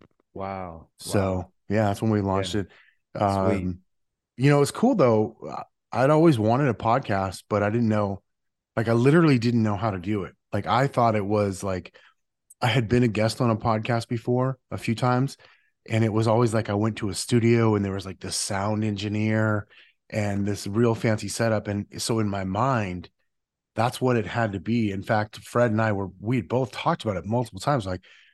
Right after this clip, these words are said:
Speaker 2: "We should have a podcast, but, like, it seems like such a commitment." And then one day we had an employee literally go,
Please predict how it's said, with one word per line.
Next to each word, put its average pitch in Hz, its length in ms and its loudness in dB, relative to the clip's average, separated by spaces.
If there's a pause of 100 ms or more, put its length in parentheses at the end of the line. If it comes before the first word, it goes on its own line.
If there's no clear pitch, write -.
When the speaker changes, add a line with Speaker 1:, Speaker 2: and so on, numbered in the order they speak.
(480)
Speaker 2:
"We 113 80 0
should 160 200 2
have 131 120 0
a - 60 -10
podcast, 143 560 -2
but, 98 60 -8
like, 95 180 -8 (720)
it - 60 -10
seems 151 200 -4
like 123 120 -4
such 117 200 -2
a 104 60 -8
commitment." 135 560 -2
And 123 160 0
then 117 140 2
one 147 180 2
day 104 320 2 (340)
we 127 100 2
had 113 60 4
an 95 60 2
employee 98 540 -2
literally 120 460 2
go, 92 340 -6